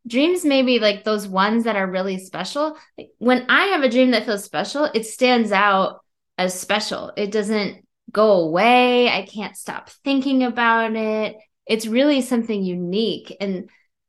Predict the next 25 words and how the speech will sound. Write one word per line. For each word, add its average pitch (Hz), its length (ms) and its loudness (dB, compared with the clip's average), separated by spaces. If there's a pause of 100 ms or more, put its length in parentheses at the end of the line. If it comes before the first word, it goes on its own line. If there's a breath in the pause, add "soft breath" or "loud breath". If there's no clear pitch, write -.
(100)
so - 140 2
I 269 60 8
think 277 160 0
that's 277 160 0
very 277 200 4
different 302 400 0
from, 220 260 0
oh, 349 140 4
every 240 260 2
dream 269 240 0
I 262 100 2
have 262 300 2
is 202 140 -4
going 214 240 -4
to 220 100 -8
be 208 180 -2
this 190 560 -6
prophetic 226 580 2
dream. 226 400 2
It's 190 120 -4
gonna 196 140 -2
tell 220 200 -4
me 269 100 0
something. 196 360 -6
And 190 260 -4